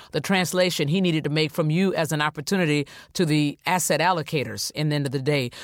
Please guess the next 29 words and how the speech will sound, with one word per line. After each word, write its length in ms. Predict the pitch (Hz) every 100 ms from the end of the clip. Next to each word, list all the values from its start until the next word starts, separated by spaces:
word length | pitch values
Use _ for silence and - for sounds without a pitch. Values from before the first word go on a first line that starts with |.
| - -
So 240 | - 175
for 300 | 156 185 170
those 300 | 160 208 214
who 140 | 208 175
are 100 | 147
investors, 720 | 147 214 226 - 151 143 - - -
again, 480 | - 151 214 196 165
I 340 | - 160 - -
can't 220 | - 220 190
underscore 520 | 175 156 - 175 160
the 100 | 139
point 420 | - 220 202 160 -
of 400 | 151 147 143 135 - - -
the 80 | 160
way 180 | 190
that 140 | 208 160
you 120 | 180
find 320 | 160 196 196
these 140 | 175 160 -
outsized 540 | 185 - - 175 165
market 360 | 165 160 160 151
opportunities, 580 | 147 139 - 202 151 131
'cause 160 | 170
I 120 | 156 180
would 120 | 165
argue 580 | 156 165 165 160 151 147
Sundial 540 | - 196 196 165 143
is 180 | 143 147
an 100 | 143